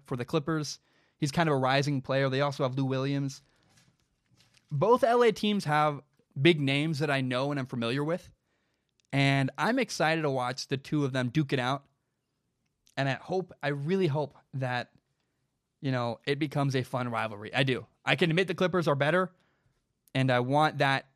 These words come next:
I want the Clippers and Lakers to become a really fun rivalry you can watch for maybe the next couple years in L A. It'd be really, really fun. The second thing I'm excited for is the Boston Celtics. I love,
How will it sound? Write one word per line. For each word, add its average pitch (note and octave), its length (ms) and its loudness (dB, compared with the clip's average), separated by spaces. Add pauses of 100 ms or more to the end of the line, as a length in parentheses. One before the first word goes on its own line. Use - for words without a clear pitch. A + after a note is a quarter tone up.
(140)
I C3 80 -4
want C#3 220 -2
the D#3 60 -6
Clippers D3+ 440 -2
and D3 80 -4
Lakers C#3 320 -2
to - 80 -6
become C3 220 -2
a B2 40 -2
really C3+ 160 0
fun C3 200 -4
rivalry B2 400 -2
you B2+ 60 -6
can C3 120 -4
watch B2 400 -4 (380)
for C#3+ 100 -4
maybe G3 160 4
the A#3+ 80 0
next F#3+ 200 0
couple D#3+ 200 0
years E3+ 300 2
in C#3+ 80 -2
L C#3 180 2
A. C#3 180 2 (1500)
It'd C3+ 120 -6
be C3 60 0
really, B2+ 200 2
really B2+ 160 0
fun. A#2+ 240 -6 (1700)
The D3 80 -2
second B3 260 4
thing A3 100 2
I'm E3+ 80 4
excited C3+ 380 2
for B2+ 220 0
is B2 160 -4
the C3 80 0
Boston C3 460 -4
Celtics. - 520 -4 (420)
I D#3+ 280 8
love, E3+ 920 2